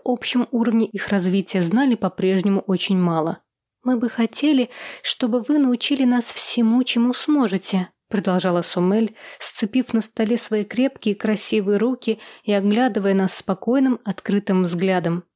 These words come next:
«А мы можем научить вас тому новому и полезному, что знаем сами.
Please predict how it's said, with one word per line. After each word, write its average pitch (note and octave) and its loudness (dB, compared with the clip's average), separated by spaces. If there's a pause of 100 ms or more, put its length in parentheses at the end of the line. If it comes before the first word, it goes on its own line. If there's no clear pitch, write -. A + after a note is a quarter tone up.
«А A3+ 2
мы B3+ 4
можем A#3+ 2
научить A3 0
вас A#3 0
тому A3+ 2
новому A#3 2
и B3 0
полезному, A3+ 0
что - -4
знаем A3 2
сами. F3+ 0